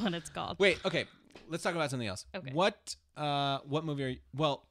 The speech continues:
Speaker 2: what, what are you watching now? Like, what, what are you, what, what's, what are your show, do you have shows
Speaker 1: Oh,
Speaker 2: you
Speaker 1: yeah.
Speaker 2: watch?
Speaker 1: I have many, I have
Speaker 2: Uh,
Speaker 1: many shows.
Speaker 2: Okay, so what's your
Speaker 1: Um,
Speaker 2: favorite show on T V right now?
Speaker 1: Oh, wow. <sighs> That's really hard. I love Silicon Valley.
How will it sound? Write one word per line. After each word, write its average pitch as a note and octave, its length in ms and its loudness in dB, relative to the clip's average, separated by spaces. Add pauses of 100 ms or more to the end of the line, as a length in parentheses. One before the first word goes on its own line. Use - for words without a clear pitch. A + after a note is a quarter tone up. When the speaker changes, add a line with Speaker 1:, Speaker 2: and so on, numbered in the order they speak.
(140)
Speaker 2:
what, C#4 220 2
what F3+ 180 2
are - 20 -2
you C4+ 140 -2
watching B2 400 4
now? C#2+ 160 -10
Like, F#2+ 160 -8
what, B2 160 -2 (100)
what A#2 140 -4
are A#2+ 40 -4
you, G2+ 600 -4
what, A2+ 280 -12 (140)
what's, C3 420 -8
what C3+ 160 -4
are D3+ 40 -2
your C#3 120 -2
show, G#2 420 -4
do G#2 120 -10
you G2+ 60 -2
have F2+ 120 -4
shows D3 440 0
Speaker 1:
Oh, A3+ 80 12
Speaker 2:
you G#3+ 100 10
Speaker 1:
yeah. F3+ 200 8
Speaker 2:
watch? D#3 100 0
Speaker 1:
I G3 60 4
have F#3+ 140 4
many, F#3 460 0
I F#3+ 80 -4
have F3+ 80 -4
Speaker 2:
Uh, F3+ 40 -4
Speaker 1:
many E3+ 220 -2
shows. G3 480 -6
Speaker 2:
Okay, A2+ 220 -2
so G#3 80 2
what's F#3 240 6
your F3+ 80 2
Speaker 1:
Um, E3+ 60 0
Speaker 2:
favorite A#2+ 260 2
show G#2+ 180 -2
on G2 80 -4
T F2+ 160 -10
V F2 140 -8
right E2 260 -12
now? G#2 120 -14 (520)
Speaker 1:
Oh, G#3+ 840 8
wow. F3 540 4 (680)
<sighs> - 580 -20
That's F#3 340 -6
really F3+ 260 2
hard. F3 180 2
I F3+ 100 4
love F#3 260 8
Silicon F#3+ 480 6
Valley. E3 460 2